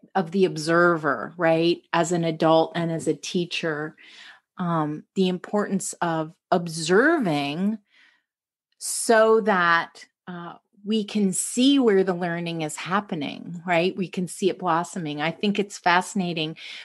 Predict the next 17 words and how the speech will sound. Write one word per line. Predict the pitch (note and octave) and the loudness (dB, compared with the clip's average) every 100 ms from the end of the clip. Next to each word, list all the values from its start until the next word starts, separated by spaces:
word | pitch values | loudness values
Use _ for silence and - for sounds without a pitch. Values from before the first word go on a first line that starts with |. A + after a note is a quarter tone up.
| - | 2
back | F#3 F#3 - | 2 2 0
to | G#3+ | 0
your | F3 | 2
beanbag | D#3 F#3 G3+ A#3+ A3 D#3 D#3+ | 0 2 4 6 6 2 -2
story, | - - E3 D#3 D3 D#3 F3+ | -12 -8 -6 -4 -4 -4 0
that | D#3 - | 0 0
you, | E3+ F3+ F3+ F3+ F#3 F#3 - - - _ - | -6 0 2 4 4 0 -6 -20 -20 _ -4
you | F#3+ | -2
know, | E3+ D#3 D#3+ - | -2 -4 -6 -2
when | F#3+ F#3 F3+ | 2 2 4
you | G#3+ | 4
went | A3 G#3+ G#3+ | 4 2 2
in | G#3 G#3+ G3 | 2 4 4
to, | G3 F#3+ E3+ - | 2 2 2 0
to | - F3+ | -4 -4
have | E3 F#3 | -4 -6
snack | - G3+ F#3+ G3 G3+ | -4 2 4 4 2